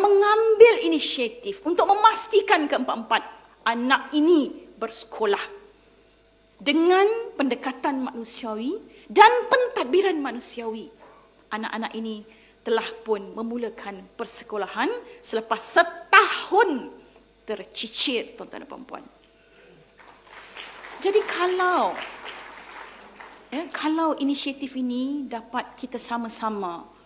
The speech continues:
ya, pastikan ada gerakan-gerakan yang efisien, efektif melihat kepada kehadiran anak-anak kita di sekolah, saya yakin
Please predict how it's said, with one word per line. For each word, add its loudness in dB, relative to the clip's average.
ya, -14
pastikan -10
ada -4
gerakan-gerakan -6
yang -10
efisien, -2
efektif -12
melihat -6
kepada -4
kehadiran -6
anak-anak -8
kita -8
di -12
sekolah, -6
saya -4
yakin -8